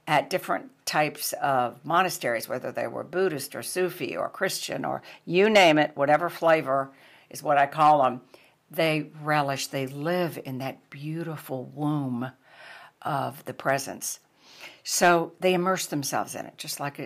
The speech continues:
again, as if you're sinking into a pool of water or, or, and drinking it at the same time 'cause it's in and out.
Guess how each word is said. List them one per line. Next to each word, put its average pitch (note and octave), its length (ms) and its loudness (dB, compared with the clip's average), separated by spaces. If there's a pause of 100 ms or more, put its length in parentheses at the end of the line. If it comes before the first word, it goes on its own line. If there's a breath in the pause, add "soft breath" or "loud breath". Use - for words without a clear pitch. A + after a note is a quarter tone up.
(100)
again, C#3+ 360 -4
as B2 220 -12
if C3+ 200 -16
you're C3 260 -14 (160)
sinking D#3 420 -8
into D3 200 -4
a B2+ 40 -6
pool C3+ 320 -10
of B2 100 -10
water A#2+ 320 -4
or, A2 240 -10 (520 loud breath)
or, C#3 240 -10
and C3+ 200 -4
drinking D3+ 440 -2
it B2 120 -4
at - 80 -12
the - 80 -6
same A#2 280 -6
time F#2 220 -8
'cause - 180 -16
it's - 140 -16
in B2 260 -8
and - 320 -10
out. - 320 -10